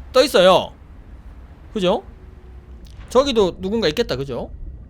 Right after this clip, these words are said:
아, 저기 우주정거장이에요? 어, 맞아, 맞아. 더 베스퍼. 맞아, 맞아. 어,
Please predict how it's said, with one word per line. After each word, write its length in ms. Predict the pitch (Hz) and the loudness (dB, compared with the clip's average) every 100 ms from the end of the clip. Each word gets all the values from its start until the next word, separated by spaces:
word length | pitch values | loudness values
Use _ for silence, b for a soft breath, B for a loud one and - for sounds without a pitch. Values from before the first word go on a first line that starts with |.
| - - - - - | -20 -20 -20 -20 -10
아, 300 | 117 175 208 | 0 4 4
저기 180 | 190 208 | 4 0
우주정거장이에요? 1120 | 285 320 339 285 226 202 190 131 120 202 381 - - | -2 0 2 6 6 6 4 0 0 -2 -4 -12 -14
어, 420 | 107 131 160 143 | -6 0 2 4
맞아, 200 | 156 202 | 6 6
맞아. 240 | 185 143 87 - - - | 4 2 -6 -12 -16 -10
더 80 | - | -6
베스퍼. 560 | - 247 320 - - - - - | 4 6 6 2 -4 -4 -10 -4
맞아, 220 | 143 127 | -4 -4
맞아. 260 | 104 92 - - | -8 -12 -16 -18
어, 100 | - | -18